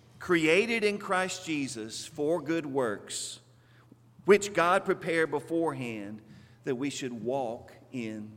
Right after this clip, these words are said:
them." That word "for" connects the previous verses with this text.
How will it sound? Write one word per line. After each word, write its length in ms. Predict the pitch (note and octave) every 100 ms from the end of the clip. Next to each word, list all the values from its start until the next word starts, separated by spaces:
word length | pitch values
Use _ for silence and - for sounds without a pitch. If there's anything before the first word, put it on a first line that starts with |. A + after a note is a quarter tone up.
| G#2+
them." 360 | A#2 G#2+ F#2+ - - - _ - _ _ _ _ -
That 160 | F3
word 300 | F3+ F#3+ D#3+
"for" 440 | - F3+ F3+ F3+ F3
connects 680 | - D3+ D#3+ E3+ - -
the 100 | D3
previous 500 | - F3+ F3+ D#3 C#3+
verses 480 | - D#3+ D#3+ C3 A#2
with 220 | B2+ C3+
this 400 | F3+ F3+ - - - - - - -
text. 680 | - B2 E2+ - - -